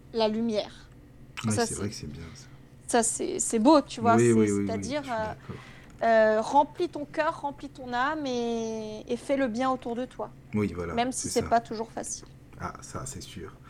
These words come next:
Speaker 2: Mais il faut au moins, euh, déjà rien que d'essayer, déjà, c'est
Speaker 1: Rien
Speaker 2: un
Speaker 1: que
Speaker 2: bon
Speaker 1: d'essayer.
Speaker 2: début. Ça veut dire que
Speaker 1: Voilà.
Speaker 2: tu pourras le faire après. C'est sûr. Euh, oui, après, je sais pas si t'as des choses à dire, parce qu'après, t'es passé au système défen-, le, quoi, des, im-,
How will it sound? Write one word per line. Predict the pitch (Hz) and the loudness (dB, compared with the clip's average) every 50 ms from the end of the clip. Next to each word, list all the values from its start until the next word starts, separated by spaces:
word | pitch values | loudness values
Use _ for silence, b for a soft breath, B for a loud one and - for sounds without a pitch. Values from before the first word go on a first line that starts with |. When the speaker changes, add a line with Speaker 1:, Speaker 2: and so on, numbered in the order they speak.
| B B B B B B - - - | B B B B B B -18 -8 -2
Speaker 2:
Mais | 98 117 131 131 | 2 4 6 6
il | 127 113 | 6 4
faut | - - - 113 | 2 0 0 2
au | 104 98 | 2 2
moins, | 95 98 101 104 107 104 98 | 0 0 -2 -2 -2 -4 -6
euh, | 87 85 92 95 - - - - B B B B - | -6 -8 -12 -16 -18 -20 -20 -20 B B B B -2
déjà | 113 113 110 127 | 0 2 4 4
rien | 117 127 131 131 139 135 | 6 6 8 8 8 8
que | 131 | 8
d'essayer, | 131 127 - - - 117 110 117 127 131 | 6 4 2 2 0 0 2 4 4 4
déjà, | 120 110 104 110 113 | 2 2 2 0 0
c'est | - - - | 0 2 4
Speaker 1:
Rien | 269 277 | 4 6
Speaker 2:
un | 277 | 6
Speaker 1:
que | 269 254 | 6 6
Speaker 2:
bon | 254 | 6
Speaker 1:
d'essayer. | 220 202 190 - 226 208 214 220 | 4 4 4 2 2 2 2 2
Speaker 2:
début. | 220 - - - | 2 0 -6 -8
Ça | - 190 | -6 -4
veut | 180 - | -2 0
dire | 180 - 98 | 0 -2 -2
que | - | -2
Speaker 1:
Voilà. | 226 220 214 208 | -2 -4 -2 -2
Speaker 2:
tu | - | -2
pourras | 95 95 92 | -2 -2 -2
le | - | -2
faire | - - - 85 - | -4 -6 -8 -6 -6
après. | - - - - - - - - B B B B B B B B B B B B - - - - - - - | -8 -10 -12 -14 -14 -14 -14 -16 B B B B B B B B B B B B -20 -20 -20 -20 -20 -20 -20
C'est | - - - | -18 -16 -16
sûr. | - - - 87 - - - - B B B B B B B B B B B B - - - | -14 -14 -12 -12 -14 -14 -16 -20 B B B B B B B B B B B B -14 -6 -2
Euh, | 101 101 98 95 95 92 95 92 92 90 90 92 92 90 90 90 90 90 90 87 82 80 | 0 0 2 2 0 0 0 -2 -2 -2 -4 -4 -4 -4 -4 -4 -4 -4 -4 -6 -4 -2
oui, | 87 98 131 151 | -2 0 2 2
après, | 135 131 - - | 0 0 -2 -6
je | 98 98 | -6 -6
sais | - - 101 | -8 -12 -10
pas | - - 107 | -8 -8 -8
si | - - 95 | -6 -8 -8
t'as | - - 98 | -6 -6 -6
des | 92 87 92 | -4 -4 -6
choses | - - - - 98 95 90 92 | -8 -8 -6 -6 -4 -4 -2 -4
à | 85 | -4
dire, | 78 80 87 104 120 147 - B B B B B | -6 -4 -2 -2 0 0 -2 B B B B B
parce | B 95 - | B -8 -4
qu'après, | - 113 - - - 120 | -2 -2 -2 -2 -2 -2
t'es | 117 - | -2 -2
passé | 101 - 101 - - 101 | -2 -2 -2 -4 -2 -4
au | 95 | -4
système | 95 - 101 - - - 101 92 90 | -4 -4 -8 -8 -4 -2 -2 -2 -2
défen-, | 87 92 - - 95 92 92 85 | -4 -6 -6 -8 -6 -6 -6 -4
le, | 92 98 95 90 90 90 85 87 87 85 80 87 90 - - | -2 -2 0 0 0 -2 -4 -4 -6 -8 -8 -10 -12 -8 -6
quoi, | - 92 | -6 -4
des, | 92 90 - - - 95 | -4 -4 -6 -4 -2 0
im-, | 110 107 | 0 0